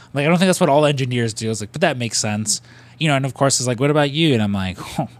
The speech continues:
you ever heard of, uh, Willy Wonka?" Which is funny enough, Willy Wonka and the Chocolate Factory was playing,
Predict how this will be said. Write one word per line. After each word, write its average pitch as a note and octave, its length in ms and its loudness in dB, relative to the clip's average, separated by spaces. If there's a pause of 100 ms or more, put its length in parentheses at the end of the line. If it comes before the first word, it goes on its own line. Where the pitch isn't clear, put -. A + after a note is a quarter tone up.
(460)
you A#2+ 80 -10
ever A#2+ 100 -2
heard G#2 160 0
of, E2+ 180 0
uh, E2+ 240 0
Willy A2 200 2
Wonka?" A2 560 0
Which D#3+ 160 0
is - 60 -6
funny F3+ 180 2
enough, C#3+ 220 0
Willy D#3+ 180 2
Wonka D#3 220 0
and D#3 80 2
the C#3+ 40 -2
Chocolate C#3+ 340 -2
Factory B2+ 340 0
was A#2 260 0
playing, G2+ 440 -2